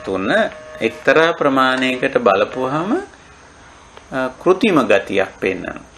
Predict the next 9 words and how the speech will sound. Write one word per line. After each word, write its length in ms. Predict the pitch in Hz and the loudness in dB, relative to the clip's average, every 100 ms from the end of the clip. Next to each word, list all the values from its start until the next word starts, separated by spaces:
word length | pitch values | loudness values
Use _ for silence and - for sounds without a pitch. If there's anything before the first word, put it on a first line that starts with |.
| - - - - | -20 -20 -20 -12
අපි 220 | 110 117 | -6 0
ඒක 200 | 113 127 | 2 4
කතා 300 | 120 110 90 | 2 2 0
කළා. 300 | - 98 - - - - - | -2 -12 -14 -20 -20 -20 -8
ආනාපාන 760 | - 98 95 92 95 - - - - - - - - - | -4 -2 -2 -2 -4 -4 -8 -12 -16 -16 -16 -18 -20 -18
සතිය 520 | - 95 - 160 240 | -8 -6 -4 -2 0
කෘතිම 420 | - 190 196 165 | 2 0 2 2
බවක් 400 | 131 110 98 92 | 4 4 4 0
පෙන්වනවා. 420 | - 92 - - | -4 -8 -8 -16